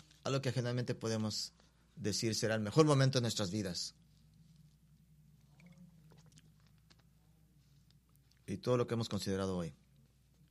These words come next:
es a causa de la fidelidad de su Señor, de mi Señor Jesucristo.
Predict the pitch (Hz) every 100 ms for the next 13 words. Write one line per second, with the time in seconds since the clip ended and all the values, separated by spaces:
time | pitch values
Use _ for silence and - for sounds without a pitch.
0 | _ - 107 107 - 107 117 107 107 -
1 | 143 123 117 110 117 113 - 107 107 104
2 | 107 101 110 101 110 104 107 98 101 90
3 | 87